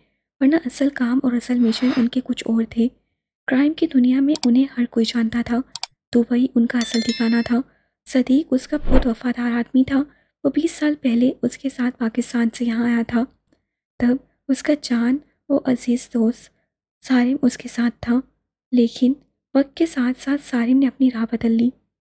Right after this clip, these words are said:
सारिम को डॉन डेविल को पकड़ने का काम दिया गया था। पिछले छः साल से वो उसके पीछे पड़ा था,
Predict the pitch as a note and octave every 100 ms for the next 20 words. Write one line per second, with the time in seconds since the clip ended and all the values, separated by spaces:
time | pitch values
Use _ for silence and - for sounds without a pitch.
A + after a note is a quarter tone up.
0 | _ - B3+ A#3 B3 C4 B3 C#4 _ _
1 | - B3 A#3 A#3+ C4 B3+ A#3 B3+ B3+ C#4
2 | - A3+ B3 A#3 A#3+ B3+ - A#3 A#3 B3
3 | B3+ B3+ C4 - C4 - _ _ _ C#4
4 | F4 F4 C4 C4+ C4 B3 - D4 C4+ -
5 | B3+ A#3+ - A#3 A#3 A3+ A#3